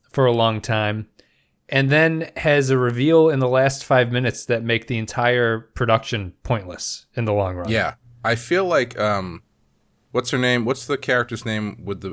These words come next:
Speaker 2: uh, the Bajoran
Speaker 1: Kira.
Speaker 2: woman? Kira. I feel like she's kind of the, plays the role of the audience in this <laughs> episode,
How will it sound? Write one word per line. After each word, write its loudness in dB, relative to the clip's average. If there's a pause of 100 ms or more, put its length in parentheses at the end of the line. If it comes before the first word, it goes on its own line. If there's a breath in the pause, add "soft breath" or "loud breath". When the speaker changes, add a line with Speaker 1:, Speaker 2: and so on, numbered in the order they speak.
Speaker 2:
uh, -12
the -16
Bajoran -10
Speaker 1:
Kira. 0
Speaker 2:
woman? -10 (300)
Kira. 0 (280 soft breath)
I -2
feel 0
like 2
she's -4
kind 0
of -4
the, -4 (120)
plays -2
the -4
role 2
of -6
the -12
audience -4
in -10
this -4
<laughs> 2
episode, -2